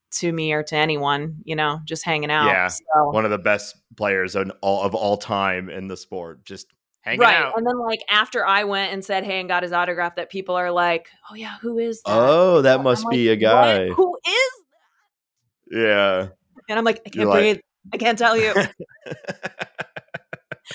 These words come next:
Speaker 1: But it was
Speaker 2: Sorry.
Speaker 1: really fun to see all the fans that were, like, taking in,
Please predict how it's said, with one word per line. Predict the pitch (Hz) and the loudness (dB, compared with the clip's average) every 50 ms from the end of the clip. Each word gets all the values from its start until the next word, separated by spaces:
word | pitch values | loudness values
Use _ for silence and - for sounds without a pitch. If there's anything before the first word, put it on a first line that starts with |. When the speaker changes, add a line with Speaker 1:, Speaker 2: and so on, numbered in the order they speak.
| - - | -12 2
Speaker 1:
But | 247 247 254 262 - 403 | 6 6 6 8 6 0
it | 415 | 0
was | 381 403 - | 0 0 2
Speaker 2:
Sorry. | - 285 277 | 4 2 4
Speaker 1:
really | 269 262 277 | 2 0 -4
fun | - 247 220 208 202 202 202 190 - _ | -2 -2 -2 -2 -2 -6 -10 -12 -12 _
to | - 220 | -12 -12
see | 202 - - 226 208 202 202 196 202 202 202 _ _ _ _ _ _ _ - - | -12 -12 -12 -10 -8 -6 -6 -6 -8 -10 _ _ _ _ _ _ _ _ -2 2
all | 202 202 202 202 | 2 4 4 4
the | 202 202 | 2 2
fans | - 202 185 180 180 180 | 0 0 0 0 -2 -2
that | 190 180 | -4 -2
were, | 190 185 | 0 0
like, | 180 175 175 | 0 -2 -4
taking | - - 208 196 190 202 190 190 | -6 -6 -6 -4 -4 -4 -4 -4
in, | 185 175 190 185 185 180 175 175 175 175 | -4 -4 -4 -2 -2 -4 -6 -8 -10 -12